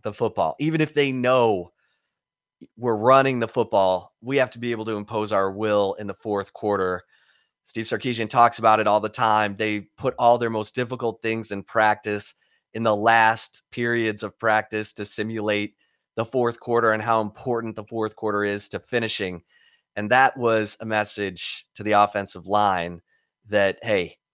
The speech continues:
we've gotta, we gotta be able to run the ball to finish games, and we need you all to step up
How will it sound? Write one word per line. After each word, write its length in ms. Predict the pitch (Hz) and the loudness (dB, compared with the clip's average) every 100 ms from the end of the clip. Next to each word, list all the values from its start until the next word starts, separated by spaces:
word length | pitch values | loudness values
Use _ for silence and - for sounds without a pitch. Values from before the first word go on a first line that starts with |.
| _ _ _ _ _ _ _ | _ _ _ _ _ _ _
we've 260 | 92 123 | -8 -6
gotta, 480 | 127 131 120 104 92 _ _ _ _ _ _ _ _ | 2 4 6 4 0 _ _ _ _ _ _ _ _
we 180 | 95 | -6
gotta 140 | 156 170 | -2 2
be 80 | 123 | 2
able 120 | 104 | 0
to 80 | 95 | -2
run 480 | 101 123 135 113 - | 2 4 4 2 -6
the 120 | 101 | -10
ball 420 | 87 107 110 92 92 | -2 4 6 4 0
to 120 | 104 | -8
finish 380 | - 101 92 - | -8 -6 -8 -8
games, 580 | 104 92 90 90 - - | -6 -4 -8 -10 -14 -10
and 460 | 101 98 95 92 - - _ | -6 -6 -6 -10 -14 -18 _
we 180 | 104 107 | -8 -6
need 220 | 110 98 | -6 -6
you 140 | 107 | -2
all 220 | 98 95 92 | 0 2 -2
to 140 | - | -8
step 320 | - - 95 | -8 -4 -2
up 300 | 95 90 87 | 0 0 -2